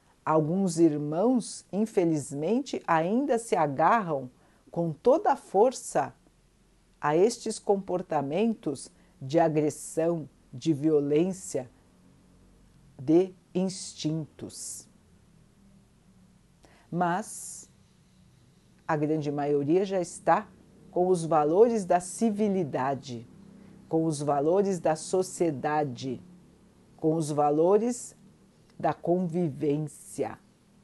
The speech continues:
A grande maioria hoje já aprendeu a conviver de maneira pacífica.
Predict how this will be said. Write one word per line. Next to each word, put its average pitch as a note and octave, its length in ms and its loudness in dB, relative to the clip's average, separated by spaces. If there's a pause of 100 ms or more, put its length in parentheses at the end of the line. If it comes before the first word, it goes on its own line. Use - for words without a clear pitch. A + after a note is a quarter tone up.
A D3 100 -6
grande A#3 380 6
maioria F#3 500 4
hoje B3+ 320 4
já A#3 300 0 (280)
aprendeu A#3+ 840 4 (420)
a D3+ 120 -4
conviver F3+ 800 2
de G#3 160 -2
maneira G3 540 -2
pacífica. - 1200 -8